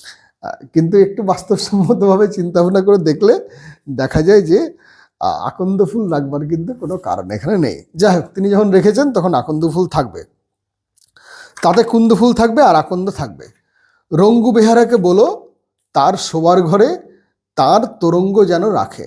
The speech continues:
দেখো তার এই তয়চন্দন আকার র আর তয় আকার র এর দুটোর মধ্যে পার্থক্য আছে। মানে ঠিক যেমন, আহ, ইংরেজিতে, আহ, এমএএন, ছোট হাতের এমএএন আর বড় হাতের এমএএন, এই দুটোর মধ্যে পার্থক্য আছে। মানে তার মানে হচ্ছে, আহ,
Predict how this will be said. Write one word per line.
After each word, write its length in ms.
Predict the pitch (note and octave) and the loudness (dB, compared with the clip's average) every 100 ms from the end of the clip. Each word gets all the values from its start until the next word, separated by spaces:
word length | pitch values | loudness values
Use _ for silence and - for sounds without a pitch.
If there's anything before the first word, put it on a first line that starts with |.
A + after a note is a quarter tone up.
| - | -12
দেখো 200 | D#3+ E3 | -12 -10
তার 380 | E3+ G#3 G3+ D3 B2+ - | -10 -2 2 2 -2 -8
এই 120 | D3 | -8
তয়চন্দন 640 | C#3+ F3 F3 G3 G3+ G#3 | 0 0 0 -2 -2 0
আকার 440 | G3+ F#3 G#3 G#3 F#3 | 2 2 0 0 2
র 60 | E3+ F#3 E4 G4+ _ _ _ | 2 4 2 -4 _ _ _
আর 120 | C#3+ D3 _ | -10 -10 _
তয় 180 | F#3 F#3 | -2 0
আকার 300 | F#3 G3 E3 | 0 0 0
র 100 | C3 | -2
এর 260 | - E3+ E3+ | -2 -4 -4
দুটোর 200 | G3 F#3+ | -4 -4
মধ্যে 180 | F#3 | -4
পার্থক্য 460 | F3+ D#3+ - D#3 F2+ | -4 -4 -4 -16 -14
আছে। 220 | D2+ - - - | -12 -14 -20 -8
মানে 180 | D#3+ E3 | -6 -6
ঠিক 220 | G#3+ F3+ | -6 -4
যেমন, 340 | F#3+ G3 G3 - - _ - | -4 -4 -6 -16 -20 _ -10
আহ, 120 | D#3 G3 | -8 -4
ইংরেজিতে, 800 | G3 G3 F#3+ F#3+ F#3 F3+ - - | 0 2 2 2 -2 -2 -10 -12
আহ, 280 | - - F3 | -10 -8 -4
এমএএন, 840 | F#3+ G3 F3+ F#3 D#3+ D#3 G#2 D2 - _ _ | -4 -4 -4 -4 -4 -8 -8 -14 -20 _ _
ছোট 200 | - E3+ | -8 -2
হাতের 300 | F3+ F3 F#3 | 0 0 -4
এমএএন 800 | F3+ F3+ F3 F#3+ F#3 F#3+ A3+ A#3+ | -2 -6 -4 -4 -4 -4 -6 -8
আর 240 | C#3+ C#3 | -8 -6
বড় 220 | C#3 F3 | -2 2
হাতের 260 | F#3 F#3 F3+ - | 2 0 -4 -4
এমএএন, 640 | E3 E3 D#3+ D3+ A#2 C#3+ A#3+ | -6 -6 -6 -8 -8 -14 -12
এই 120 | E3+ D3+ | -6 -6
দুটোর 260 | D#3 E3 | -6 -6
মধ্যে 200 | E3 D#3+ | -6 -6
পার্থক্য 420 | F3 - - G2+ | -8 -12 -14 -16
আছে। 260 | C2+ - - _ - - _ | -16 -16 -20 _ -20 -20 _
মানে 160 | B2+ B2+ | -6 -4
তার 360 | D#3+ F#3 G#3 | 0 2 2
মানে 200 | G#3+ A3+ | 0 -2
হচ্ছে, 320 | G#3+ G#3+ - | -2 -4 -4
আহ, 120 | C4 | -4